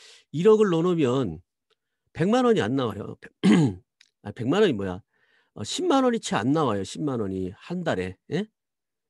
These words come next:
그러니까 그, 어, 만약에 백만 원 정도를 받으려 그러면 십이억을, 십이억을 저축을 해놔야,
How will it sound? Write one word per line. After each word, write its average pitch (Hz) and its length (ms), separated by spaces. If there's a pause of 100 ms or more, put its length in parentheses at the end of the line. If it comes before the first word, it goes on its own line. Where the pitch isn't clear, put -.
(720)
그러니까 196 340
그, 131 1080
어, - 20 (360)
만약에 147 500 (220)
백만 185 340
원 190 140
정도를 143 400
받으려 127 420
그러면 110 220
십이억을, 160 880 (720)
십이억을 196 760
저축을 151 560
해놔야, 185 460